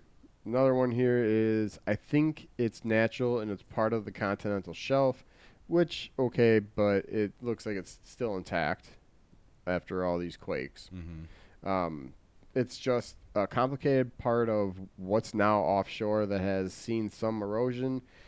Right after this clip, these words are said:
Speaker 1: and maybe slumping when perhaps this i-, was partially exposed when sea levels were lower. This is a really major earthquake area, and perhaps some of the,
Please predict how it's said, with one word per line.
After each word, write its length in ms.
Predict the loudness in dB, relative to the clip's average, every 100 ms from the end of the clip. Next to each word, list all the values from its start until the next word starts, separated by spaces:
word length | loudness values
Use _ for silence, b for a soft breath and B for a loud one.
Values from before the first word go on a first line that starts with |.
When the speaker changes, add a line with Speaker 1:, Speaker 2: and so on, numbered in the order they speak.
| B 0
Speaker 1:
and 420 | 6 6 6 0
maybe 520 | 2 4 4 2 0 -2
slumping 540 | -4 0 2 2 0
when 160 | 0 -2
perhaps 640 | -4 0 0 0 -4 -16 -2
this 260 | 0 0
i-, 80 | -2 -4
was 240 | -4 -4 -4
partially 520 | -4 -4 -4 -6 -6
exposed 600 | -6 -6 -4 -2 -4 -8
when 200 | -8 -8
sea 240 | -8 -6 -2
levels 400 | 0 -2 -4 -12
were 80 |
lower. 400 | -8 -6 -6 -8 -16 b b b -4
This 140 | -2
is 120 | -2
a 40 | -2
really 360 | 0 2 2
major 320 | 2 -2 -2 -6
earthquake 540 | -6 -6 -6 -6 -6 -6
area, 480 | -4 -4 -2 -2 -4
and 220 | -6 -8
perhaps 420 | -8 -6 -6 -6
some 200 | -8 -6
of 100 | -6
the, 160 | -6 -8